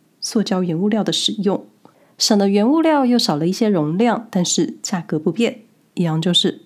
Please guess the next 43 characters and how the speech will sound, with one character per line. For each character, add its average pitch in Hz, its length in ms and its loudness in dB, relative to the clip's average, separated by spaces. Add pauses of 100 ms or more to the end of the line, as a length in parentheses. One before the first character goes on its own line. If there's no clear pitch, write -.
通 160 140 -2
货 160 140 -2
膨 151 240 -6
胀。 196 360 0 (800)
但 269 120 2
是 277 100 4
有 170 160 4
趣 - 220 -2
的 254 80 2
是， - 400 0
消 - 180 0
费 269 160 2
者 - 140 0
不 180 160 -2
太 233 140 2
会 262 100 2
注 233 240 2
意 202 300 0
差 - 200 -2
了 180 200 0
五 160 40 -4
十 151 140 0
毫 170 180 0
升 214 160 2
的 202 120 4
差 214 340 -2
异， 226 240 0 (720)
因 220 180 4
为 214 300 6
肉 294 180 4
眼 190 180 0
看 240 240 0
上 208 240 2
去 190 220 0
好 156 140 -2
像 165 260 0
真 175 140 0
的 165 80 0
没 156 80 2
有 170 100 0
差 - 160 -2
很 202 180 0
多， 214 440 0